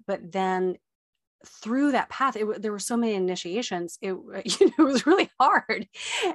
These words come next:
And, um, so twenty nineteen was really a rough, like, winter into spring. And I was in a dark night of the soul. And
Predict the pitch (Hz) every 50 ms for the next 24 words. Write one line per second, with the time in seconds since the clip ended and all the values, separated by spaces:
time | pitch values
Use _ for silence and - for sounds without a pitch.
0 | - _ - 294 226 220 220 220 214 208 208 208 208 202 196 185 190 202 - -
1 | - 185 180 180 180 180 180 180 180 180 185 - _ - - - - - - _
2 | _ _ - - 247 220 196 - - 269 277 269 233 196 - - - 233 233 220
3 | 196 180 170 175 170 160 170 180 185 185 185 185 180 175 175 190 180 160 160 165
4 | 156 156 143 160 175 175 180 190 185 175 147 - - - - _ _ _ _ _
5 | _ _ _ _ _ _ _ _ _ _ _ _ - 143 131 - 170 175 175 185
6 | 180 185 190 185 - 170 156 - - - 156 160 156 156 - - 165 - - -
7 | - - _ - 208 208 196 190 185 175 165 156 151 151 151 156 151 - 160 165
8 | 160 151 170 156 156 - - 156 151 156 151 156 151 - - - - 214 202 196
9 | 185 170 - - - - 180 175 170